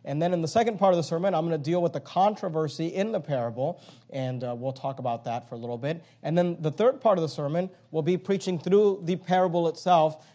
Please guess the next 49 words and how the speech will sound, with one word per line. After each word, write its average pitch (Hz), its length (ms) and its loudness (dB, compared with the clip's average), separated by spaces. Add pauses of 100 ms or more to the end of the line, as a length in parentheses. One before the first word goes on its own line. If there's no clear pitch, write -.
(100)
uh, 143 220 0
which 139 200 -6
is 135 140 -6
what 143 260 -2
you 143 140 -6
would 135 160 -6
think, 165 320 -2 (280)
uh, 127 260 0
the 123 140 -6
whole 156 200 0
sermon 143 300 -4
should 127 160 -12
be 127 60 -8
about, 120 360 -4
but 123 140 -16
because 120 320 -10
there's 117 140 -12
so 139 160 -4
much, 127 260 -8 (320)
uh, 110 480 -6
delusion 147 560 -4
out 127 220 -6
there 139 100 -4
in 135 80 -4
regards 131 420 -6
to - 60 -16
this 165 240 -4
parable 170 460 -6
specifically, 139 760 -6 (280)
we'll 131 120 -4
have 147 120 2
to - 80 -16
spend 143 200 -2
some 135 120 -8
time 127 320 -4 (240)
talking 127 300 -4
about 113 280 -8
these 117 220 -12
things. 107 260 -8
So 160 100 -6
let 214 120 0
me 233 80 -4
begin, 185 440 0 (120)
uh, 147 340 0
this 147 220 -10
morning 165 180 0
by 135 100 -2
teaching 180 360 -8
you 160 120 0